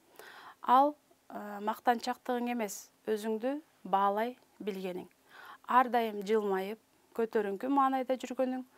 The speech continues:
негативдүү көз караштардан, э, сактайт. Адамдарга дайыма жакшылык кылууга умтул. Мисалы, кара адамдардын баштыгын көтөрүшүп кой, коомдук транспортто орун бер.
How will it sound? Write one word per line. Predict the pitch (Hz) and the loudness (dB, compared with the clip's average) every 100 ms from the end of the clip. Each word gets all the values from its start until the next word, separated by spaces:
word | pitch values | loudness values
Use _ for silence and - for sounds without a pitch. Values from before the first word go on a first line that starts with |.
| - - - | -20 -16 -4
негативдүү | 220 208 233 233 240 - 285 208 | -2 2 0 0 -8 -2 0 4
көз | 233 240 - | 4 4 0
караштардан, | - 202 196 - 196 185 240 277 | -6 -4 -6 -6 -6 -4 -4 -6
э, | _ _ _ - - - | _ _ _ -20 -20 -14
сактайт. | - 226 - 208 196 _ - - - - | -2 0 0 -10 -12 _ -20 -18 -18 -2
Адамдарга | 214 240 262 262 262 285 339 - _ | 2 4 4 4 4 2 0 -4 _
дайыма | 202 208 240 262 277 285 - | 0 2 4 2 -2 -4 -12
жакшылык | 196 202 202 220 226 - | -8 -8 -6 -8 -8 -10
кылууга | 214 208 196 202 226 - _ 294 | -6 -4 -4 -6 -6 -14 _ -6
умтул. | 220 190 190 - _ _ | -6 -4 -10 -10 _ _
Мисалы, | - 214 233 254 311 | -8 -2 2 2 2
кара | - 240 226 | 2 2 4
адамдардын | 220 220 208 208 202 190 180 _ - | 4 2 2 0 -2 -6 -10 _ -16
баштыгын | - 196 233 - 247 233 214 | -12 -6 -6 -6 -4 -4 -2
көтөрүшүп | 214 214 208 - 208 | -2 -4 -6 -8 -12
кой, | - 208 214 - - - - | -8 -8 -8 -18 -20 -20 -2
коомдук | 240 262 262 269 | 2 4 4 -2
транспортто | - 262 254 - - - 240 240 - _ | 2 2 2 -4 -6 0 2 2 -6 _
орун | - 247 247 208 202 | 4 6 6 4 0
бер. | 208 | 0